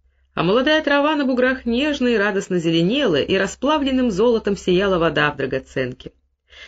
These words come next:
Дувший с востока ветер шатал прибрежные кусты, рябил воду на перекатах.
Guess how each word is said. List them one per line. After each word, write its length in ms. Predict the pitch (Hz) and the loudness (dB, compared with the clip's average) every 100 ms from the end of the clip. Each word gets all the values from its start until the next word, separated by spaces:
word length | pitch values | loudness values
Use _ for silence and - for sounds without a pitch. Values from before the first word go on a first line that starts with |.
| - - | -14 -2
Дувший 320 | 302 339 330 | 0 2 0
с 80 | 285 | 0
востока 360 | 294 302 285 | 0 0 2
ветер 260 | 294 320 285 | 0 0 -2
шатал 360 | 269 262 262 | -2 0 0
прибрежные 460 | 262 233 247 240 208 | 0 2 2 2 0
кусты, 580 | 165 175 - 254 302 294 - - | 0 -2 -2 0 0 -2 -16 -6
рябил 400 | 170 220 220 208 | -2 0 2 2
воду 300 | 156 214 240 | 2 2 2
на 100 | 220 | 0
перекатах. 720 | 208 196 196 190 185 175 - | 0 -2 -2 -2 -4 -8 -14